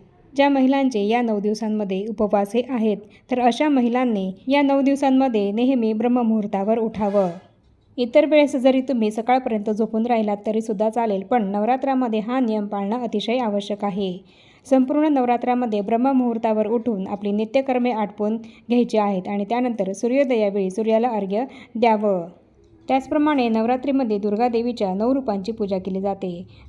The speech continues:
म्हणून महिलांचा आदर या दिवसांमध्ये आपण जरूर करायचा आहे. कोणत्याही महिलेचा अपमान हा करायचा नाहीये.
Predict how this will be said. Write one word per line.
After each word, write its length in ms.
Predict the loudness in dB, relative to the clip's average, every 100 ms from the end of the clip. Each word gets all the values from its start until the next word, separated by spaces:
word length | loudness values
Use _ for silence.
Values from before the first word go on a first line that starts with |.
| 0
म्हणून 360 | 2 2 0 -6 -12 0
महिलांचा 480 | 2 4 2 0 -2
आदर 280 | -2 -2
या 260 | -2 -2 -4 -8 -4
दिवसांमध्ये 540 | -2 -2 -4 -4 -4
आपण 240 | -4 -4 -2
जरूर 300 | -2 -2 -4
करायचा 380 | -4 -4 -2
आहे. 280 | -4 -2 -4 -8 -14 -6
कोणत्याही 360 | -2 2 2 4
महिलेचा 580 | 2 0 -2 -2 -2 -4 -8
अपमान 400 | -2 -2 -2 -4
हा 140 | -4
करायचा 380 | -2 -2 -2 -4
नाहीये. 400 | -4 -4 -6 -8